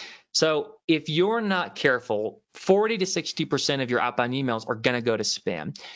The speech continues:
The way that you solve for it is once you've got that burner domain, every one of the reps doing outbound sales needs to have their own outbound email.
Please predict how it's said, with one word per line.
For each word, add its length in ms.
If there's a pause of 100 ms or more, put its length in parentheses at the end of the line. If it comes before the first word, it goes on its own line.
(140)
The 160
way 240
that 100
you 60
solve 280
for 120
it 60
is 200
once 280
you've 120
got 200
that 180
burner 220
domain, 480 (240)
every 360
one 420
of 520
the 400 (540)
reps 540
doing 420
outbound 420
sales 320
needs 380
to 100
have 640
their 180 (120)
own 400 (360)
outbound 580
email. 300